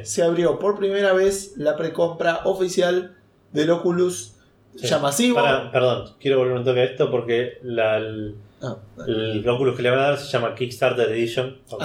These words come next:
Speaker 2: Oculus
Speaker 1: va a tener
Speaker 2: Rift.
Speaker 1: como una
Speaker 2: Y, eh, viene igual con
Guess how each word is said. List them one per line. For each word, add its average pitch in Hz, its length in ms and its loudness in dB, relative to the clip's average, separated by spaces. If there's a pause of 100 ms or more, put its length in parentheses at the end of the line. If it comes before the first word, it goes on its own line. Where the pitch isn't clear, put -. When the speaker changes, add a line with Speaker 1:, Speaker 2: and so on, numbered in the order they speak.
(140)
Speaker 2:
Oculus 135 140 2
Speaker 1:
va 139 40 4
a 131 60 -2
tener 135 140 4
Speaker 2:
Rift. 131 80 0
Speaker 1:
como 127 120 -2
una 117 460 -4 (420)
Speaker 2:
Y, 147 500 0
eh, 101 960 2
viene 123 460 0
igual 127 320 2
con 110 320 0